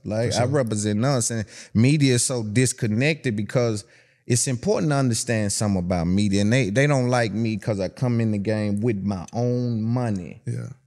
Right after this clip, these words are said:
Speaker 1: and the information.
Speaker 2: <laughs>
Speaker 1: Had I just had money, that wasn't enough.
Speaker 2: Yeah.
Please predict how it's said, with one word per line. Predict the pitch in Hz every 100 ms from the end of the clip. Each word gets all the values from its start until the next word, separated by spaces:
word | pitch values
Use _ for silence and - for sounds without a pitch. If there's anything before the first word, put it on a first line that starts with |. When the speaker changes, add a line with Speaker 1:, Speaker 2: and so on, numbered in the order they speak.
| _
Speaker 1:
and | 147 143 123
the | 123
information. | 120 113 113 113 135 - - - -
Speaker 2:
<laughs> | - - -
Speaker 1:
Had | 156
I | 160
just | 127 151 160 160
had | 151 135
money, | 123 151 147 120
that | 127
wasn't | 120 120 113
enough. | 107 104 95 - - 131
Speaker 2:
Yeah. | 143